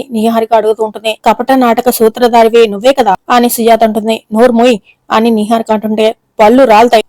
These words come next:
అని సుజాత వార్నింగ్ ఇస్తూ ఉండగా, "రాలగొట్టడం నాకు వచ్చు" అని నిహారిక అంటుంది. "అవునా, అయితే చూసుకుందాం రా, రా" అని సుజాత ఆవేశంగా ముందు ముందుకు వెళ్తూ ఉండగా, "అక్క ఆగు" అని అరుస్తూ, "గొడవలు అనవసరం, నేను వీటి మీద సంతకాలు పెడతాను"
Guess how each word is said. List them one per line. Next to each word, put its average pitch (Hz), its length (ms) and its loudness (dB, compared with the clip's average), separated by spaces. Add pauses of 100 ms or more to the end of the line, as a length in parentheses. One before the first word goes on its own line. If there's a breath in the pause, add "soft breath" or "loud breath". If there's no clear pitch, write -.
అని 247 200 2
సుజాత 226 360 0 (160)
వార్నింగ్ 226 340 0
ఇస్తూ - 180 -8
ఉండగా, 220 220 0 (140)
"రాలగొట్టడం 226 560 -2
నాకు 220 300 -4
వచ్చు" 220 220 -2 (360)
అని 226 240 0
నిహారిక 226 400 -2
అంటుంది. 220 340 -4 (380)
"అవునా, 226 300 2 (260)
అయితే 220 240 0 (100)
చూసుకుందాం 254 380 0
రా, 240 100 4 (240)
రా" 254 140 4 (440)
అని 214 180 -2
సుజాత 220 360 0 (380)
ఆవేశంగా 226 500 0
ముందు 214 220 -2
ముందుకు 233 280 -2
వెళ్తూ 208 260 0
ఉండగా, 214 260 0 (160)
"అక్క - 160 -2
ఆగు" 269 300 4 (140)
అని 247 220 2
అరుస్తూ, 226 320 0 (180)
"గొడవలు 220 380 2 (100)
అనవసరం, 226 420 -4 (120)
నేను 247 240 4
వీటి 247 220 0
మీద 226 160 -4
సంతకాలు 254 460 -2
పెడతాను" 220 360 -4